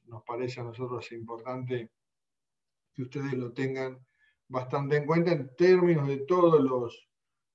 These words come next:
los, este, las metodologías que se van, este, comparando, ¿no? Es decir, no voy a mencionarla toda, ni mucho menos, es un relevamiento que sigue siendo muy, muy actual y que, por ejemplo, un poco el mesmis contrastado contra otros,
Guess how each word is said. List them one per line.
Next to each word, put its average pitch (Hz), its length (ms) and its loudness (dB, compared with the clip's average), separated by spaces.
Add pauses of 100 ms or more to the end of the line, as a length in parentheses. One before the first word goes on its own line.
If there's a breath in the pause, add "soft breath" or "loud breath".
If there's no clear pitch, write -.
los, 123 340 0
este, 123 440 -6
las 120 200 -6
metodologías 123 760 -4
que 123 160 -6
se 127 180 -6
van, 131 260 -4
este, 113 540 -6
comparando, 113 760 -8
¿no? 160 100 0
Es 151 120 0
decir, 135 200 -2 (400)
no 156 360 6
voy 151 140 10
a 147 80 2
mencionarla 135 760 -4
toda, 131 220 0
ni 135 80 -6
mucho 139 320 -2
menos, 180 320 4
es 135 80 -6
un 139 180 0
relevamiento 135 540 0
que 120 140 0
sigue 143 360 0
siendo 131 360 -4
muy, 147 260 -4
muy 139 200 -2
actual 165 600 6 (600)
y 131 100 -10
que, 135 140 -2
por 135 200 -2
ejemplo, 143 720 4 (280)
un 135 180 -8
poco 131 380 2
el 117 140 0
mesmis 147 420 0
contrastado 131 840 -2
contra 123 520 -4
otros, 147 640 6